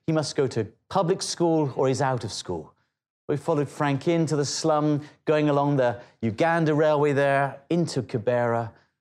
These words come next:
and in fact he goes to a low-cost private school, one of about a hundred in the slum of Kibera.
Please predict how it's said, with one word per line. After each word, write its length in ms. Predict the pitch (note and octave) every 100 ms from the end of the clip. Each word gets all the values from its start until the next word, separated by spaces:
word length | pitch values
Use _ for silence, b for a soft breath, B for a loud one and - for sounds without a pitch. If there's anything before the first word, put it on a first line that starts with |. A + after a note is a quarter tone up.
| _ _ _ D3
and 160 | C#3+
in 60 | C3
fact 240 | C3+ -
he 80 | A2+
goes 320 | A2+ A2+ G#2+
to 260 | - B2 G#2+
a 160 | G2+ - _ _ _ _ _ _ _ -
low-cost 640 | A#2+ C3+ C#3 - A2+ - -
private 320 | A2 G2 E2
school, 280 | - F#2+ F2
one 260 | C#3 E3+
of 120 | D#3+
about 300 | D#3+ D#3+ E3
a 80 | D3+
hundred 640 | C3+ - A3 F3+ A#2+ F2+ B B B
in 120 | B2+
the 80 | A#2+
slum 320 | - D3 B2+
of 180 | A#2 -
Kibera. 560 | C3+ A#2 C3+ A#2+ F2+